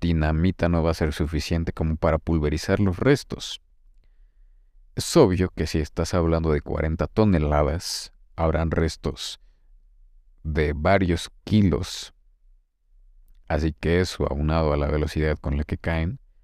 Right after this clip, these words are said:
pues prácticamente estaban en una zona de guerra. Lindman y su compañero apenas corrieron diez metros y escucharon una segunda explosión.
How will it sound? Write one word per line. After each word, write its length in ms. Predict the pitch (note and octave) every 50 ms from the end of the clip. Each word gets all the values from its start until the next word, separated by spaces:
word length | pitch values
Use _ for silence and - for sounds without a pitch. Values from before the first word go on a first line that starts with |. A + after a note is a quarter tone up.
| _ _ - - - - _ -
pues 320 | - G#2+ G#2 F#2+ - - - - _ - _ - -
prácticamente 640 | - F#2+ F#2 E2+ F#2 D#2 E2+ E2 E2+ E2+ E2+ F2 E2
estaban 400 | - - F2 E2 E2 E2 E2 - -
en 120 | - F2+
una 220 | D#2+ D#2 D2+ D2 D2+
zona 400 | - - D2+ D2+ C#2 C#2+ C#2+ -
de 180 | - D#2 D#2+ D#2
guerra. 380 | C#2+ C#2+ - - - - - - - - _ - - - - - - - - _ - - _ - - _ - - - - - - - - - _ - _ - - - -
Lindman 400 | F#2 A#2 A2+ G#2 G2 G#2+ A#2 G#2+
y 40 | F2
su 100 | F2 E2+
compañero 400 | - E2+ D2+ E2+ E2+ F2+ F#2 F#2+
apenas 280 | - G2+ F#2+ F2+ -
corrieron 400 | - - F#2+ F#2+ F#2+ F#2 F#2 F#2+
diez 220 | F#2+ G#2 A2 G#2 -
metros 440 | A2 B2+ C3+ - A2 A2+ A#2+ - -
y 100 | F#2+ F2
escucharon 520 | E2 - - - - - G2+ G2 G2 F#2+
una 180 | G2 G2+ G2 F2+
segunda 400 | - - F2 F2 G2+ G#2 G2 F#2+
explosión. 560 | - - - G#2 G2 - - C3+ D3 D#3